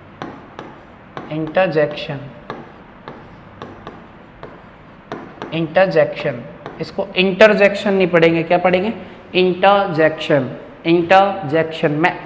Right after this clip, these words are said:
आर साउंड नहीं कर रहा हूँ, इंटर, आ, इंटरजेक्शन, क्योंकि आर से पहले ई आया है, ठीक है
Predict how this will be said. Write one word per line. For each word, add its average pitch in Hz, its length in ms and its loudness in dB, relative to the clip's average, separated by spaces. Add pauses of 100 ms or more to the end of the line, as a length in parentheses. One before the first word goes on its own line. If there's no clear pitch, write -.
(120)
आर 185 240 12
साउंड 196 340 6
नहीं 202 200 4
कर 175 140 6
रहा 151 100 2
हूँ, 147 100 -2 (460)
इंटर, 196 400 6 (280)
आ, - 720 4
इंटरजेक्शन, 175 800 4 (340)
क्योंकि 180 180 6 (160)
आर 175 180 8
से 185 160 -2
पहले 190 460 2
ई 175 120 6
आया 135 200 4
है, 131 120 -8 (160)
ठीक 165 180 -4
है 233 60 -2